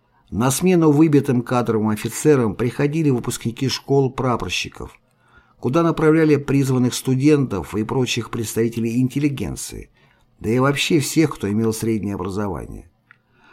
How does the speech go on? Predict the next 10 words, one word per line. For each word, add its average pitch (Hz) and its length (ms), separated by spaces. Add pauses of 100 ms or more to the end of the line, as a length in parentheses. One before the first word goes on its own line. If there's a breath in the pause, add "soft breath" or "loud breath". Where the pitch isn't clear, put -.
(140 soft breath)
Потом, 170 360
правда, 170 320
стали 143 280
направлять 135 600
в 110 100
них 127 300
и 127 80
наиболее 127 520
способных 123 760
унтер-офицеров. 85 1120